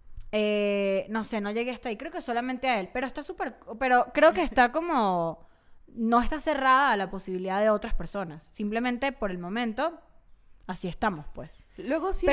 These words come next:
Speaker 2: siento
Speaker 1: también
Speaker 2: que
Speaker 1: las, perdón, para terminar, también las relaciones poliamorosas tienen otros esquemas, que no es necesariamente vivir juntos, vivir en la misma ciudad, eh, ¿sabes? Como estos beneficios que tú estás hablando de convivir y reducir gastos que la relación poliamorosa muchas veces no lo tiene.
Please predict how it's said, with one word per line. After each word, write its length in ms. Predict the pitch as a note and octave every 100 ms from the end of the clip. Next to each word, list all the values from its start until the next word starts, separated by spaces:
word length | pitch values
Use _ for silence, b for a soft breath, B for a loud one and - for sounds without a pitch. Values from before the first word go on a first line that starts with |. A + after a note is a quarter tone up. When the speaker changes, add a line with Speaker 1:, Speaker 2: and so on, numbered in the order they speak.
| C#4
Speaker 2:
siento 60 |
Speaker 1:
también 240 | C#4+ D4 D4
Speaker 2:
que 160 | E4+ -
Speaker 1:
las, 100 | -
perdón, 320 | - A3 G#3 - G3
para 220 | A3+ A3
terminar, 400 | A3 A3 A3 -
también 220 | - A#3+ B3+
las 100 | C#4+
relaciones 360 | C4+ B3 B3
poliamorosas 840 | - C4 A#3 B3 B3 G#3 A3 - - b b -
tienen 440 | - C4+ B3 A#3 A#3
otros 280 | A3 A3 A3+
esquemas, 580 | F#3+ - B3 F3 E3 -
que 80 |
no 60 | A3
es 60 | B3
necesariamente 580 | A3 G#3+ A3+ A3+ G#3+ - B
vivir 300 | F#3+ F#3+ G3+
juntos, 720 | A3 C4+ C4 G#3+ A3 A3 A3+ - B B
vivir 180 | B3
en 60 | A3+
la 60 | G#3
misma 220 | F#3+ F#3+
ciudad, 800 | - A3+ B3+ B3+ A#3+ A#3 A#3 A3+ B B
eh, 340 | G3+ G3 G3
¿sabes? 420 | F#3+ D4 A3 F3+ E3
Como 840 | G3+ F#3+ F#3+ F#3 F3+ F3 E3 E3+ - -
estos 280 | E4+ F4 G4+
beneficios 560 | D#4+ A#3 B3 A#3+ D#4+ A#3+ -
que 100 | G#3+
tú 140 | G3+
estás 200 | A3 C#4+ C4+
hablando 340 | B3+ B3+ C4
de 280 | G#3+ E3+ - - - - -
convivir 420 | A#3 A3 G#3 G#3+
y 100 | B3+
reducir 440 | B3+ G#3+ F#3+ G#3 G3
gastos 320 | A#3+ - D#4
que 80 | B3+
la 100 | G#3
relación 340 | F#3+ F#3 F#3
poliamorosa 420 | F#3+ A3+ F#3 E3 G3
muchas 240 | G3 A3
veces 180 | G3+ G3+
no 80 | E3
lo 60 | -
tiene. 160 | -